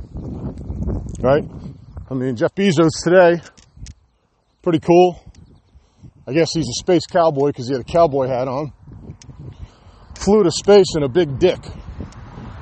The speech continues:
There's no way I'm the only one that thought that. Kinda weird. Nice little phallic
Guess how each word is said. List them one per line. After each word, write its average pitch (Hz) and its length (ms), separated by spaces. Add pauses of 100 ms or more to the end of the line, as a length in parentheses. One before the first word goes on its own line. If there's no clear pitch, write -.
(540)
There's 131 220
no 196 160
way 190 200
I'm 165 160
the 156 60
only 160 200
one 147 140
that 127 100
thought 160 280
that. 110 200 (600)
Kinda 208 260
weird. 160 360 (600)
Nice 160 220
little 175 160
phallic 175 400